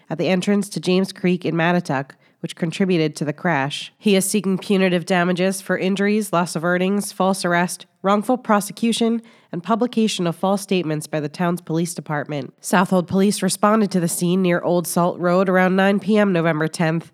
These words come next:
after the boat slammed into the bulkhead fronting Great Peconic Bay. The crash claimed the life of twenty-seven-year-old Kelly Blanchard and injured Mister DeStefano and passengers Nicholas Soulis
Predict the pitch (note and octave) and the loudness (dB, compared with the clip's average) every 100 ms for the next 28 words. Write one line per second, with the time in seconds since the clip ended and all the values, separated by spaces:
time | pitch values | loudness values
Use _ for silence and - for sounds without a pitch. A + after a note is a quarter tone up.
0 | _ F3+ F3 F#3 F3 G3+ F#3+ - G3 G3+ | _ -2 0 -2 0 0 0 0 2 2
1 | A3+ G3+ A3 F3+ G3 G3+ E3 D3+ - F#3 | 0 0 -2 2 0 0 -2 -4 -4 -4
2 | E3 E3+ E3 F3 F3+ F3+ F3+ E3+ D#3+ - | -2 -4 -2 -2 -2 -4 -2 -2 -2 -2
3 | E3+ D3 D3+ _ - F#3 G#3 F#3+ F#3+ - | -2 -2 -4 _ -12 -2 2 2 2 0
4 | G#3 G#3+ G3 F#3 F#3 F3 D#3+ - G#3 G#3+ | 0 2 2 2 0 -2 -12 -2 0 2
5 | G#3+ G3+ G#3 F3 E3 E3 - G3+ G#3+ G#3 | 0 0 2 2 0 -2 -2 0 2 2
6 | F#3 F#3 E3+ D3+ D3 - F#3 G3 G3+ F#3+ | 0 0 -2 -2 -4 -4 -2 0 2 0
7 | F3 F#3+ F#3 G3 F3+ - G#3 G3+ E3 D#3 | 2 0 0 0 0 0 0 2 0 0
8 | D#3 - F3 E3 E3+ E3+ G3+ G3+ A3 G#3+ | -2 0 0 0 -2 0 0 0 2 0
9 | - A3 G3+ G3 G3 | 0 0 2 2 0